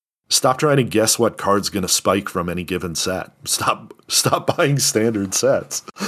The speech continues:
You know, it's that, it's that kind of advice. You know, I'm, I'm sitting here looking at stuff. I've got a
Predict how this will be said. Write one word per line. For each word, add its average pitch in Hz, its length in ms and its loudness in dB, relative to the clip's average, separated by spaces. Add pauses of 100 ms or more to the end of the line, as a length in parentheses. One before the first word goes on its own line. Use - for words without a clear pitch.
(400)
You 113 120 2
know, 110 320 2 (100)
it's 117 340 0
that, 139 340 0
it's - 180 -4
that 139 220 2
kind 151 180 2
of 123 60 2
advice. 101 640 0
You 101 100 -6
know, 98 180 0
I'm, 110 280 -4 (220)
I'm 113 140 -6
sitting 143 260 2
here 123 100 2
looking 117 300 2
at 92 160 0
stuff. 95 260 0
I've 101 160 -2
got 120 180 2
a 92 160 0